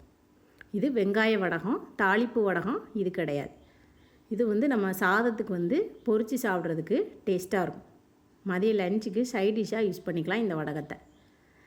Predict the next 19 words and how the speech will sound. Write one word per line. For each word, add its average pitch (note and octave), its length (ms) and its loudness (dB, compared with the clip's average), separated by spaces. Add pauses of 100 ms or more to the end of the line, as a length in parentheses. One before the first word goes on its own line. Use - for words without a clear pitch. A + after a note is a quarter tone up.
(140)
இப்போ A#3 160 0
இது G3 160 2
எல்லாத்தையும் A3 480 2
நல்லா F#3 160 0
இந்த F#3+ 180 0
மாதிரி G3+ 220 -2
மிக்ஸ் F#3 320 -4
பண்ணிக்கோங்க. D#3 380 -2 (2250)
அந்த F3+ 180 -2
வெங்காயமும் G#3 720 2 (400)
நம்ம F#3 300 0
அரைச்ச F#3 340 -2
பேஸ்ட் G3 280 0
எல்லாமே F#3+ 500 2
அது F3+ 180 -2
கூட F#3 160 -2
நல்லா F#3+ 280 0
மிக்ஸ் F3 320 -2
ஆகணும். E3+ 360 0